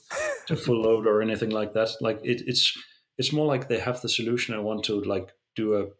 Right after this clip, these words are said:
Speaker 1: like, a pre-verification for it when they send the pull request later on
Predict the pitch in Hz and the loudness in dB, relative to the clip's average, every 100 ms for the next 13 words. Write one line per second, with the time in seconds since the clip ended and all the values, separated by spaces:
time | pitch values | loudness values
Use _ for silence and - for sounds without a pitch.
0 | _ _ _ _ _ 160 120 98 98 - | _ _ _ _ _ -10 -4 -2 -4 -8
1 | - - 107 101 107 104 104 - - 110 | -6 -2 -2 0 2 2 2 0 -2 2
2 | - 120 - 110 107 101 98 92 - 107 | 0 0 0 0 0 -2 -2 0 0 -2
3 | 98 - 101 98 101 95 107 98 98 95 | -4 -2 -2 -2 -4 -4 -4 -4 -4 -4
4 | 98 | -6